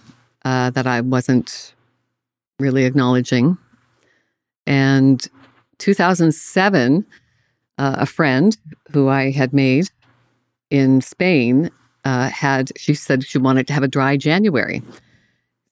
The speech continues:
So in Spain, where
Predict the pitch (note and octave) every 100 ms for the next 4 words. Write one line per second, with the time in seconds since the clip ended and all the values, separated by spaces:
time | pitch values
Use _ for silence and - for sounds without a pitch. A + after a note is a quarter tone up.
0 | _ F3 D#3+ D#3 - E3 D#3 - - A3
1 | A#3 C#3+ C3 D#3 F#3+ - _ _ _ _
2 | _ _ _ _ _ _ _ _ _ D3
3 | D3 C#3+ C#3 C#3